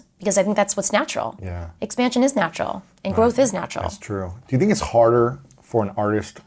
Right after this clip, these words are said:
Speaker 2: or any creative, I talk about it in business as well, or authors, uh, do you think it's harder to make a hit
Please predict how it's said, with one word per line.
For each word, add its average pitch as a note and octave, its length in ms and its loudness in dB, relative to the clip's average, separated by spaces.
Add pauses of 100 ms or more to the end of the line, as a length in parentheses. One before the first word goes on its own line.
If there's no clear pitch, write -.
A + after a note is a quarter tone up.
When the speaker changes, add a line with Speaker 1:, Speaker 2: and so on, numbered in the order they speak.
Speaker 2:
or C3+ 160 -6
any E3 180 4
creative, G#2 500 -4
I A#2+ 120 -4
talk A#2 180 0
about G#2+ 160 0
it G2+ 100 -4
in G2 120 -4
business G2+ 380 -6
as E2+ 120 -10
well, G2 220 0
or F#2+ 200 -2
authors, F#2+ 600 -4
uh, F#2+ 60 -10
do - 600 -20
you B2+ 60 -6
think E3+ 100 0
it's - 100 -6
harder A#2+ 280 0
to A2 460 0 (260)
make A#2 240 -4
a G2 40 -4
hit G#2+ 360 -2